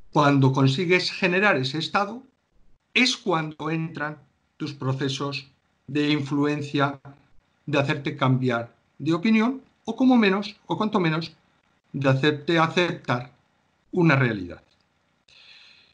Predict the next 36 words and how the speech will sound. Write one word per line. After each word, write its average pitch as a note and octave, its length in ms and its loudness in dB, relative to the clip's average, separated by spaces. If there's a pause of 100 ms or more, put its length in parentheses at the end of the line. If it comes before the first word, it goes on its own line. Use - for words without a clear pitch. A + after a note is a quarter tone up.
(520)
Claro, B3 460 2
eh, D#3+ 400 0
la E3 140 0
situación D3 440 -2
del G#3 160 -2
covid A#3+ 480 2
lo D#3+ 140 -4
que D3 80 -6
nos C#3 140 -4
ha D#3+ 60 -2
generado G#3 580 0 (840)
es F3 360 -6
una G#3 280 0
situación E3 720 -2 (300)
en C#3 160 -2
la A#2+ 80 0
sociedad D3 580 -4
muy E3+ 300 4
vulnerable. B2 800 0 (500)
¿Por C#3 160 0
qué? D3+ 280 -4 (320)
Y D3+ 80 -6
de C#3 80 4
ahí C#3 120 8
el E3 180 2
título E3 320 -2
de C#3 100 -2
esta, B2+ 400 -6 (340)
de D#3 80 -4
esta C#3+ 180 -6
charla, C#3 340 -4
Inteligencia C#3 440 -2
en D3 40 -4
situaciones C3+ 440 0
de B2 80 -4
crisis. A#2 400 -4